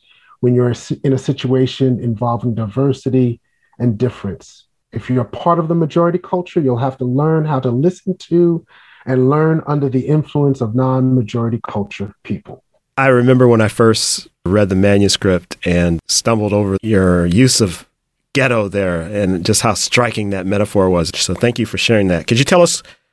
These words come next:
Speaker 2: a little bit about why you picked this particular passage, what it means to you?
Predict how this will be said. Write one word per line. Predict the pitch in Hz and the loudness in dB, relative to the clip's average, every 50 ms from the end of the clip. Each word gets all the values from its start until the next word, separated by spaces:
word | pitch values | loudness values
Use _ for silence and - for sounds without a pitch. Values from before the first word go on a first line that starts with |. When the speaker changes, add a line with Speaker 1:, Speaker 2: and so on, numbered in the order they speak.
| _ _ - | _ _ -6
Speaker 2:
a | - 123 | 0 2
little | 120 123 120 123 | 4 4 4 4
bit | 107 120 123 117 92 - _ _ - | 4 4 2 2 2 -2 _ _ -16
about | 123 113 113 120 113 107 101 - | -14 -8 -4 -2 0 0 0 0
why | 92 104 98 104 110 113 117 123 131 135 135 135 143 143 135 - _ _ _ _ _ - - - 104 | 0 0 2 2 2 2 2 2 2 2 0 0 -2 -6 -10 -14 _ _ _ _ _ -20 -20 -20 -18
you | - 123 170 117 117 113 110 _ _ _ _ | -16 -8 -4 -2 -2 -2 -4 _ _ _ _
picked | - 135 123 - _ - | -2 -2 -2 -2 _ -4
this | 123 123 - | -2 -2 -2
particular | - - 123 - - 127 - 131 127 131 127 135 135 - _ _ _ _ _ - | -2 -4 -4 -4 -4 -2 -2 0 2 2 2 0 -2 -6 _ _ _ _ _ -10
passage, | - 110 117 123 - - 131 135 - - - - - _ _ _ _ _ _ _ _ _ _ - | -6 -4 -4 -4 -4 -6 -6 -6 -6 -8 -10 -10 -12 _ _ _ _ _ _ _ _ _ _ -4
what | - 113 | -2 0
it | 110 107 | 2 2
means | 117 117 113 - - | 2 2 0 0 0
to | 127 | 2
you? | 120 117 117 123 | 2 2 0 -2